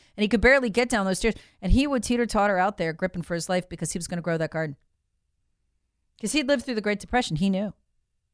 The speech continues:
He remembered. And look, that he was a tween when that happened.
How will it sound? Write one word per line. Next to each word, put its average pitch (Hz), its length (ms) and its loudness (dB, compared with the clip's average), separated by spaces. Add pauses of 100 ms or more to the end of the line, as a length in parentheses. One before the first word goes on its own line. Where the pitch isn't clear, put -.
(1200)
He 226 120 -4
remembered. 170 500 0 (1400)
And 214 180 2
look, 277 220 2
that 226 220 0
he 294 200 2
was 285 200 0
a 190 100 6
tween 254 480 0
when 127 140 -4
that 123 160 -4
happened. 110 320 -10